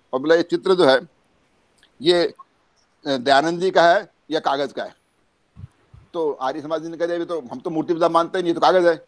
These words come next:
कागज का चित्र है।" बोले, "कागज का चित्र है तो इस पर आप जूते रख दो, आप इस पर जूते रख दो।" तो उन्होंने जूते रख दिए कि "मैं इसको दयानंद नहीं मानता, दयानंद तो हमारे गुरु है, ये थोड़ी कागज है, ये तो कागज है।"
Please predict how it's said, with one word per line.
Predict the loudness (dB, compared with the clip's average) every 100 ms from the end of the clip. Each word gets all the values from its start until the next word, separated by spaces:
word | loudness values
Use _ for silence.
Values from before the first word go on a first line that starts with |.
| _ -6
कागज | -2 0
का | 0
चित्र | -2 -12 -8 -8
है।" |
बोले, | -8 _ _ -8 -2
"कागज | -2 0 4
का | 2
चित्र | 2 -4 2
है | 2
तो | 2 _ -16
इस | -4
पर | 2
आप | 2 2
जूते | -2 0
रख | 0
दो, | -2 -12 _ _ _ _ _ _ _ _ _ _ -10
आप | -4 -4 -4
इस | -10
पर | -10
जूते | -8 -4 2
रख | 2
दो।" | 0 -10 _ _ _ _ _ _ _
तो | -12
उन्होंने | -8 -6
जूते | -4 -2 -2
रख |
दिए | 0 -2
कि | -2
"मैं | -2 -2
इसको | -2 -2
दयानंद | -2 -2
नहीं | -6
मानता, | -6 -4 0
दयानंद | 0 0
तो | -2
हमारे | 2 2 0
गुरु | -4 -2 -2
है, | -2
ये | -4
थोड़ी | -4
कागज | 0 0 0
है, | -6
ये | -10 _ -14 -4
तो |
कागज | 0 2 4
है।" | 2 0